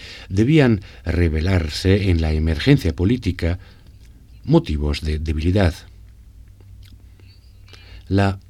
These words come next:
euforia contagiosa de la palabra, el afán imitativo que ella generaba y la necesidad de los franceses de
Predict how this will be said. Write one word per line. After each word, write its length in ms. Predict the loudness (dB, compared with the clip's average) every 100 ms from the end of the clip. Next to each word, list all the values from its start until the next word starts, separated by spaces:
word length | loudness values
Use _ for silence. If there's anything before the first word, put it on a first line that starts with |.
| -6
euforia 880 | 2 2 2 2 2 2 0 -4 -8 -4
contagiosa 880 | -2 0 -2 -2 2 2 0 -6 -8
de 120 | -8
la 100 | -10
palabra, 560 | -4 -2 -2 -2 -6 -8 -20 -20 -20 -20 -20 -8
el 160 | -2 2
afán 520 | 2 2 4 4 2 -4 -4
imitativo 1000 | 0 4 4 4 0 0 2 4 4 0
que 120 | -2
ella 480 | 0 2 2 -2 -4
generaba 800 | -2 2 2 2 2 2 2 -2 -4 -20 -10 0
y 180 | 4 4
la 160 | 4
necesidad 800 | 4 4 2 0 0 0 0 0 -4
de 160 | -4
los 100 | -4 -2
franceses 580 | -2 2 2 2 0
de 180 | 0 -2